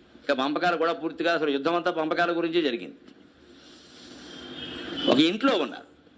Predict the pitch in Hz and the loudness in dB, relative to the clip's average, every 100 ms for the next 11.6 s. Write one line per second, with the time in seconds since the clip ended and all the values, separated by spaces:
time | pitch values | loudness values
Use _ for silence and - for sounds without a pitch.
0 | _ - - - - 135 220 220 208 220 | _ -20 -20 -8 0 2 4 4 4 2
1 | 202 202 202 156 175 226 220 220 190 165 | 2 2 2 2 2 2 2 2 2 2
2 | 151 120 139 175 180 165 131 131 - 120 | 2 2 2 2 0 0 2 0 -4 -12
3 | - - - - - - - - - - | -12 -14 -16 -20 -20 -20 -20 -20 -20 -2
4 | 139 175 226 226 220 214 190 190 208 196 | 0 2 2 2 2 2 0 -2 -2 0
5 | 220 170 156 165 214 220 220 214 202 175 | 0 2 2 2 2 2 2 2 2 2
6 | 147 120 104 107 - - - - - - | 2 0 0 -2 -8 -14 -20 -20 -20 -4
7 | 131 151 180 180 180 185 175 175 175 170 | 0 0 2 2 2 2 2 0 -2 0
8 | 175 156 139 139 156 135 147 160 143 123 | 2 2 0 2 2 2 2 2 2 0
9 | 107 95 95 117 151 170 160 135 139 139 | 0 -2 -2 0 2 2 2 0 2 2
10 | 117 135 147 120 135 139 147 147 127 127 | 0 2 2 0 -2 -2 0 0 0 0
11 | 123 123 135 123 131 | 0 -2 0 0 0